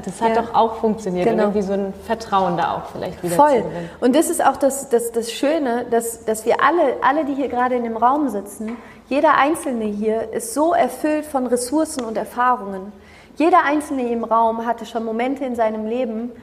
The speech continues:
Speaker 2: wo er oder sie gedacht hat, es geht nicht weiter. Oder ich weiß nicht, wer, wer von euch hatte schon mal einen Moment in seinem Leben, wo du dachtest, es geht irgendwie nicht weiter? Oder ich, ich finde gerade nicht die Lösung, ich weiß nicht, wie es weitergeht. Genau. <laughs> Dankeschön. Und das ist eben genau das, was ich meine. Genau in diesen Momenten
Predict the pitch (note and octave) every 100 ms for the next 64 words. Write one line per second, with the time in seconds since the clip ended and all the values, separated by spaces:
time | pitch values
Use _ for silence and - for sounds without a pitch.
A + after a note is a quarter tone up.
0 | - - A3 B3 - - B3+ B3 A#3 A3
1 | A3+ A#3 A#3+ G#3+ - A#3 G#3 A#3 B3 A#3+
2 | - - G#3+ G#3+ A3+ A#3 A#3 A3 A#3 G3+
3 | C4 D4 F4 D#4+ D#4 C#4+ C#4+ C#4 C4 B3
4 | B3 C4+ C4 A#3+ A3+ A#3 C4 B3+ A#3+ G#3+
5 | A#3 A#3 - A#3 G#3+ A#3 A#3 A3+ G3+ G3
6 | F#3+ - G3+ G3+ G#3 - A3+ A3 G#3+ G#3+
7 | G#3 G#3+ G3+ G3 A3 G#3+ G#3+ G#3 G#3 G3
8 | F#3 F3+ - A#3 G#3 G3 G#3 - - -
9 | - B3+ A#3+ A#3+ - G#3 G#3 - - B3
10 | - C4+ D4 F4 - D#4+ F4 D#4+ D4+ C#4+
11 | D4 D4+ D4 D4 C#4 D4 D#4+ D#4+ B3 A#3+
12 | C4 D4 - C#4+ C#4+ C4+ C4+ C4 C4 D4+
13 | D4+ A#3 B3